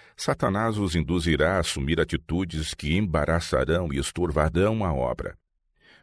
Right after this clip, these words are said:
Meus irmãos, estáis cultivando a devoção? Predomina em vós o amor das coisas santas?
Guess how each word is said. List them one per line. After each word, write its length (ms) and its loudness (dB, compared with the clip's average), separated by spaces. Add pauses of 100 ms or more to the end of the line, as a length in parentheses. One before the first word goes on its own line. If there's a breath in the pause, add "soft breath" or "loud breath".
Meus 240 2
irmãos, 600 -4 (280 loud breath)
estáis 400 0
cultivando 800 -2
a 20 2
devoção? 720 0 (560 loud breath)
Predomina 560 2
em 80 0
vós 440 0
o 100 2
amor 380 0
das 260 -2 (100)
coisas 500 0
santas? 720 -6